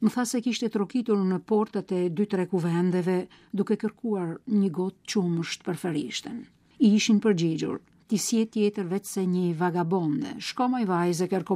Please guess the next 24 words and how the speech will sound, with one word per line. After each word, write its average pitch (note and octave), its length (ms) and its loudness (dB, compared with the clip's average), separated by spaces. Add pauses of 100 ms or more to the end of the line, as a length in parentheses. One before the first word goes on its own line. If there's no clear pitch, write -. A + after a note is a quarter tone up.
(120)
punë, F3 360 0 (200)
para G3 200 4
se F#3+ 140 0
të - 120 -4
trokasësh F#3 640 -2
port F3 300 -2
më F#3 100 0
port." - 580 -10 (220)
E C4+ 120 0
fjalë G3+ 380 -2
të G#3 140 0
tjera F3+ 380 2
të - 80 -8
kësaj F#3 280 -2
natyre. F3+ 520 0 (440)
Kur G3 140 6
arriti F#3 360 2
në E3 100 2
shtëpinë F3 500 -2
tonë, E3+ 360 2 (340)
ja G3 140 6
mora G#3+ 280 4
menjëherë G3 440 4
foshnjën G3+ 680 2